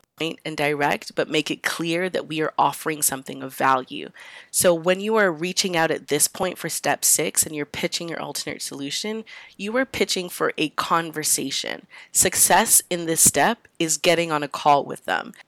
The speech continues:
It's, you're not gonna send them an email and say, "Hey, this is what I have to offer. I'd love to work with you," and they say yes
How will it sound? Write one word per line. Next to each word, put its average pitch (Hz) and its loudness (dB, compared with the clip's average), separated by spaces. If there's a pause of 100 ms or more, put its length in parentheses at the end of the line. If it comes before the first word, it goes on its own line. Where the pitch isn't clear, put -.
It's, 175 6
you're 190 0
not 190 4
gonna 180 -2
send 160 2
them 156 -4
an 147 -8
email 147 0 (120)
and 143 0
say, 156 2
"Hey, 160 2
this 156 -2
is 165 -6
what 165 2
I 165 2
have 160 2
to 156 -4
offer. 147 2
I'd 139 -2
love 147 -2
to 160 -8
work 139 -8
with 160 -8
you," 185 -4
and 151 -6
they 143 -4
say 143 2
yes 143 -4